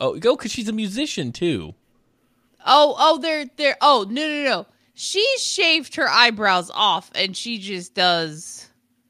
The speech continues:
Speaker 2: she just doodles. Or
Speaker 1: Oh.
Speaker 2: they could have just, she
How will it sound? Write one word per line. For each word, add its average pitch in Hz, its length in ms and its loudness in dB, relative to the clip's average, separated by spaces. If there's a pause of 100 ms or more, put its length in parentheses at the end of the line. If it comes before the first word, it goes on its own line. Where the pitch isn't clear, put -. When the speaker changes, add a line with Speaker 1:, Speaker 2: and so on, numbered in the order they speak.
(380)
Speaker 2:
she 285 280 -4
just 220 260 -6
doodles. 190 760 -6 (760)
Or 254 640 6
Speaker 1:
Oh. 139 460 -10
Speaker 2:
they 226 160 4
could 226 280 -2
have 202 260 -6
just, - 320 -14
she 185 160 -14